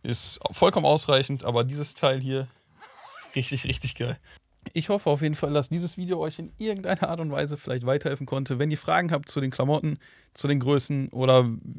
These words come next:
wie mein Bauchumfang ist oder irgendwas, das euch helfen würde, dann schreibt das gerne in die Kommentare oder meldet euch bei Instagram. Ich versuche alles zu beantworten und vor allen Dingen, wenn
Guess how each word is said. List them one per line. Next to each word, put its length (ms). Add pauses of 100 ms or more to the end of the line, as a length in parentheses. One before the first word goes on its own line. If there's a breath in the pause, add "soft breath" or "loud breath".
(260)
wie 240
mein 240
Bauchumfang 680
ist 240
oder 200
irgendwas, 540 (240)
das 380
euch 140
helfen 360
würde, 280
dann 260 (100)
schreibt 280
das 100
gerne 200
in 60
die 60
Kommentare 500
oder 180
meldet 260
euch 160
bei 80
Instagram. 420 (760 loud breath)
Ich 180
versuche 300
alles 220
zu 120
beantworten 580 (240)
und 260
vor 180
allen 180
Dingen, 220 (440 soft breath)
wenn 480